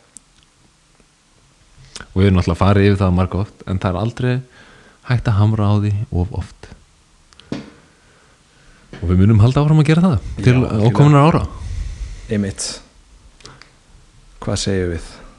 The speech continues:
Speaker 2: Hvað segjum við núna?
Speaker 1: Herru, það, það er ein tilkynning kannski sem langar að koma með.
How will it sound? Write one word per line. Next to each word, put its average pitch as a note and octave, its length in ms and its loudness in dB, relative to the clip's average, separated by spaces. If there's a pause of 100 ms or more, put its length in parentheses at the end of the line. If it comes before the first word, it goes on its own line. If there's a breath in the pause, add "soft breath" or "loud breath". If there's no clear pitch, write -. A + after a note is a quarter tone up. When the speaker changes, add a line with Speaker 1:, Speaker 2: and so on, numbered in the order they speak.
(360 soft breath)
Speaker 2:
Hvað G#2 160 -8
segjum G2+ 300 -4
við F#2+ 100 -2
núna? E2+ 220 -6 (840 soft breath)
Speaker 1:
Herru, E2+ 220 4
það, D2 200 -2 (460)
það F2 140 2
er - 160 -6
ein G#2+ 140 4 (120)
tilkynning F#2 680 0 (140)
kannski D#2+ 340 -4 (1300)
sem G2 120 2
langar F2 180 2
að D#2+ 80 -4
koma E2 160 2
með. G2 80 -4